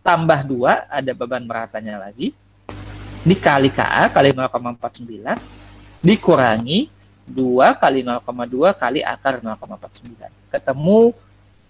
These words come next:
eh, sigma A dua-nya adalah tiga koma tujuh sembilan. Nah, itu kita gambarkan. Jadi bentuknya seperti ini. Karena nol koma tujuh sama tiga koma tujuh sembilan,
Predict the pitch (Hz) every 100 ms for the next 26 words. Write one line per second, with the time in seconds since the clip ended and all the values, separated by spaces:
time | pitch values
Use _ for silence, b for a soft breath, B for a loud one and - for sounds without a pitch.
0 | _ _ _ _ - - 151 - 185 -
1 | 156 - 156 139 131 135 170 135 127 160
2 | - 123 139 143 117 113 143 151 113 -
3 | - - - - _ _ _ _ _ _
4 | _ _ 127 127 214 220 214 220 240 233
5 | 202 196 151 208 208 214 262 - 226 240
6 | 254 220 226 _ 175 165 175 175 185 180
7 | 175 170 160 180 170 170 160 160 160 160
8 | 160 156 175 214 233